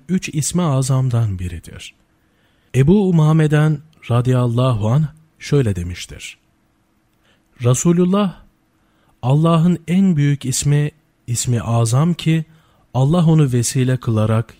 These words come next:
yani Ya Rabbi, hay ve kayyum olan ismi azamın hürmetine" diyerek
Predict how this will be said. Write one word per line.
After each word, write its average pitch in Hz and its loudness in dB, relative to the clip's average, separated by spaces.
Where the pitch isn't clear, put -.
yani 156 2
Ya 117 2
Rabbi, 101 -2
hay 160 2
ve 156 2
kayyum 151 2
olan 123 0
ismi 165 -2
azamın 135 2
hürmetine" 101 -2
diyerek 104 -2